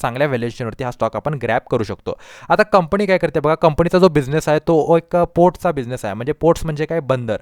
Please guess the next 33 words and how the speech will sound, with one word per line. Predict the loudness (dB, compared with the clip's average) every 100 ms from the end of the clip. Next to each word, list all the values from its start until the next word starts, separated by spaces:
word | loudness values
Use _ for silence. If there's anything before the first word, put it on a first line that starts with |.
| -10 -20 -8
जे | 0
काही | 0 2 0
एका | -2 -2 -2
देशातून | -2 -2 -4
दुसऱ्या | -6 -4 -4
देशामध्ये | -4 -4 -4 -2 -2 -2
जहाजीच्या | -2 -2 -2 -2
माध्यमातून | 0 -2 -4 -4 -4 -4
माल | -2 -2 -2
पोहोचवला | -2 -2 0 0
जातो | 0 0 -2 -4 -2
मोठमोठ्या | -2 -2 -4 -2
व्यवसायांकडून, | -2 -2 -8 -6 -6 -8 -12 -20 0
अ, | 4 4
तो | 4
माल | 4 4 2
पोहोचवण्याचं | 4 4 4 0 -2 -2
काम, | 0 0 -2
अ, | -2 0
हे | -2 -4
काय | -2 -2
करते, | -2 -4
ही | -6
कंपनी | -4 -4 -4 -6
करते. | -6 -6
म्हणजे | -6 0
थोडक्यात | 0 2 0 0
जे | -4
काही | -2 -2
जहाज | -2 -2 0
आहे | -2
त्यांच्यावर | -4 -4 0 0
मान, | 0 -4